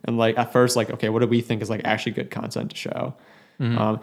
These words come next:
Speaker 1: but then it may not have, it may have, like, just died because maybe people, like, a lot of people, like, the first couple of days, like, they were on it because they just wanted to see the stream of shit. They
Speaker 2: Mm.
Speaker 1: wanted to see the shit show ha-, unfolding. That's what people loved, dude. Like, our daily
Speaker 2: Just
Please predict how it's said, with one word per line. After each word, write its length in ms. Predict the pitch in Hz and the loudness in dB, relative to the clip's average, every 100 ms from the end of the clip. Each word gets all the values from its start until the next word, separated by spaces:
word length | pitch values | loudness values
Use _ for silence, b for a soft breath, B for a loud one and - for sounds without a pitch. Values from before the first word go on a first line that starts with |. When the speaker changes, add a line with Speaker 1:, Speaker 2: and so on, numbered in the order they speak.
| B | B
Speaker 1:
but 80 | 151 | 4
then 140 | 165 208 | 6 6
it 80 | |
may 160 | 147 156 | 6 4
not 140 | 170 | 2
have, 120 | 175 131 | 2 2
it 160 | 127 | 2
may 140 | 123 156 | 4 4
have, 120 | 143 | 4
like, 240 | 120 - | 2 0
just 200 | - 127 | -6 0
died 340 | 120 143 113 110 | 0 2 0 -2
because 160 | 113 | -2
maybe 300 | 113 117 143 | 2 2 2
people, 280 | 143 156 147 | 0 0 2
like, 120 | 131 | 2
a 40 | 120 | 4
lot 200 | 113 156 | 4 4
of 80 | |
people, 240 | 156 123 165 | 2 0 2
like, 100 | 151 | 2
the 80 | - | 0
first 540 | - 120 127 165 - | 2 2 2 -6 -6
couple 200 | - - | -4 -2
of 60 | 101 | -2
days, 360 | 101 113 156 - B B B | 2 2 2 -2 B B B
like, 180 | 120 117 | 0 4
they 60 | |
were 180 | 143 151 | 4 4
on 140 | - 127 | 2 2
it 60 | 165 | 4
because 180 | 127 | 2
they 80 | 127 | 4
just 160 | 135 - | 2 0
wanted 240 | 104 127 | 0 2
to 60 | 131 | 0
see 180 | - 143 | 0 0
the 80 | 120 | 0
stream 320 | - 120 123 | -2 0 0
of 100 | 117 | 0
shit. 400 | - 139 - - b b | 0 0 -2 -6 b b
They 120 | - 135 | 0 2
Speaker 2:
Mm. 100 | 120 | 4
Speaker 1:
wanted 200 | 123 147 | 4 4
to 60 | |
see 160 | 123 135 | 4 2
the 80 | 117 | 2
shit 240 | - 147 | 2 0
show 140 | - 113 | 2 2
ha-, 100 | 127 | 2
unfolding. 600 | 120 107 131 123 - - _ b b b - | -2 2 2 2 -2 -10 _ b b b -2
That's 160 | 131 | 0
what 80 | 147 | 2
people 220 | 151 139 110 | 4 4 4
loved, 480 | 143 - 196 156 | 4 4 -2 -10
dude. 160 | - 113 | -6 0
Like, 200 | 110 104 - | 2 2 2
our 160 | 123 | 4
daily 360 | 123 123 147 | 4 4 6
Speaker 2:
Just 80 | 123 | 6